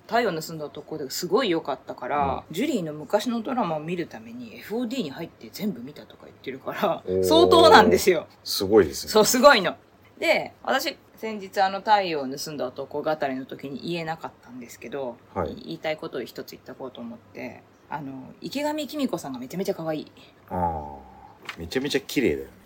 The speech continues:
Speaker 1: そう、めちゃめちゃ綺麗。それで私、そう、あともう一つ。私のね、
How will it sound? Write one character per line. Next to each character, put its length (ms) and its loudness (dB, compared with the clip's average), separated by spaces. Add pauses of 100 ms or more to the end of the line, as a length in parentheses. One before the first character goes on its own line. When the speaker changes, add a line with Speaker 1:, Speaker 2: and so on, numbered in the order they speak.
(100)
Speaker 1:
そ 100 2
う、 80 0
め 80 -4
ち 140 -4
ゃ 20 0
め 120 0
ち 100 -4
ゃ 60 -2
綺 180 0
麗。 200 0 (460)
そ 60 -2
れ 60 2
で 100 6
私、 240 4
そ 140 4
う、 40 8
あ 140 8
と 100 4
も 200 6
う 40 2
一 220 -2
つ。 260 -4 (240)
私 260 0
の 180 2
ね、 380 4